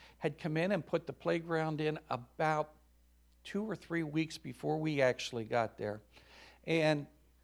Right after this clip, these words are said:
when we've looked around, the only recreation facilities that we can s-, that we saw was a couple of football, uh, we would call it soccer fields.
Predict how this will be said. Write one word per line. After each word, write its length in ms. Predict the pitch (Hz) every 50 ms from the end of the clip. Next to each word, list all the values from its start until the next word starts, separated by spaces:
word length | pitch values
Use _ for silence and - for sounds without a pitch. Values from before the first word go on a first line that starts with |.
| _ _ _ _ _ _ _ -
when 280 | 147 156 160 156 156
we've 280 | 160 165 156 143 131 135
looked 340 | 147 151 180 208 202 - 190
around, 440 | 175 170 180 185 185 185 170 147 139
the 160 | 156 151 - - - -
only 360 | 160 202 269 320 320 254 220 - - - - _ _ _ _ _ _ _ _
recreation 760 | 123 147 196 208 - 135 131 131 147 160 180 185 - 165 139
facilities 640 | 127 - 120 107 - - 135 131 131 127 127 123 110 113
that 120 | 131 -
we 140 | 131 147 151
can 140 | - 160 139
s-, 400 | - - - - - - - - - 120 -
that 160 | - - -
we 180 | 131 151 180 165
saw 340 | - - - 156 156 160
was 220 | 165 156 147 135 -
a 60 | 131
couple 580 | - - - - 180 180 180 - 185 175 170 -
of 440 | - 147 143 143 143 143 139 135 - - - - _ _ - - _ _ _ _
football, 560 | - 202 190 196 - 147 127 120 123 131 127 - - _ _ _ -
uh, 120 | - 147 135 - - _ _ _ _ _ _ - _ _ - - 160 135 - -
we 140 | 165 170 208
would 200 | 185 156 143 -
call 280 | - - 135 120 98
it 120 | 101 - -
soccer 460 | - - 156 151 151 151 - 143 117
fields. 440 | - - 127 113 107 107 117 -